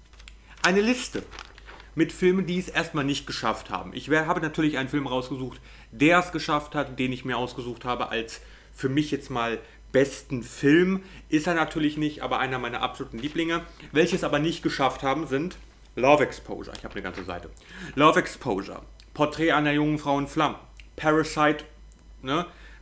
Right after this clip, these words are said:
Paddington zwei, The Thin Red Line, The Favourite, Seven Samurai, Schindlers Liste, Mississippi Burning, Apocalypse Now,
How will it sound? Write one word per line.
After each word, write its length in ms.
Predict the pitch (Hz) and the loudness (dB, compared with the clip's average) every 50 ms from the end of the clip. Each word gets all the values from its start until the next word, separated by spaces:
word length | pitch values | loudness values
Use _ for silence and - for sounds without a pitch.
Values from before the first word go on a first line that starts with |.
| - - | -10 0
Paddington 480 | - 151 156 160 170 165 - 160 151 - | 4 4 6 6 4 2 0 -6 -8 -6
zwei, 640 | - - - 147 156 156 151 151 151 151 151 151 - - 135 123 | -8 -4 0 2 4 4 6 4 4 2 2 -2 -4 -10 -2 0
The 80 | 156 | 0
Thin 380 | 147 151 - 175 170 165 160 156 | 0 2 2 2 4 4 2 2
Red 200 | 151 156 151 151 | 2 2 2 2
Line, 600 | 135 135 131 131 131 131 131 131 131 131 131 127 - - - - - - 127 | 2 2 2 2 2 2 0 0 -2 -4 -6 -8 -12 -16 -20 -20 -20 -6 0
The 120 | 123 151 | 2 2
Favourite, 800 | 147 151 - - 156 143 151 156 135 135 135 135 131 127 127 - - - - - | 2 0 0 0 2 2 4 2 2 2 2 2 2 0 -2 -6 -18 -20 -20 -20
Seven 440 | - - - - 156 151 147 147 156 | -14 -8 -2 2 2 2 2 2 0
Samurai, 800 | 147 - - 156 143 135 139 135 131 117 120 120 120 120 120 113 - - | -2 -2 2 4 4 4 4 2 0 2 4 6 6 6 4 2 -2 -8
Schindlers 600 | - - - 165 156 151 131 139 139 135 - - - | -10 -4 0 2 2 2 2 2 0 0 -2 -4 -4
Liste, 540 | 131 127 120 - - - - 117 113 - - | -4 -4 -4 -4 -4 -2 0 0 0 0 -4
Mississippi 600 | 123 131 143 143 143 147 - - 156 147 151 147 | -4 -2 -2 -2 -2 -4 -4 -2 0 2 2 0
Burning, 640 | 147 - - 120 113 113 113 113 113 110 110 110 110 - - - - | 0 2 2 2 2 2 2 0 -2 -2 -4 -6 -8 -12 -16 -10 -4
Apocalypse 760 | - 147 143 151 160 156 160 - 143 - - - - - - 113 | -4 -2 -2 0 -2 -2 0 0 0 0 -2 -4 -6 -8 -6 -2
Now, 520 | 110 113 110 110 113 113 110 110 110 - | 2 4 4 4 4 4 2 0 -2 -4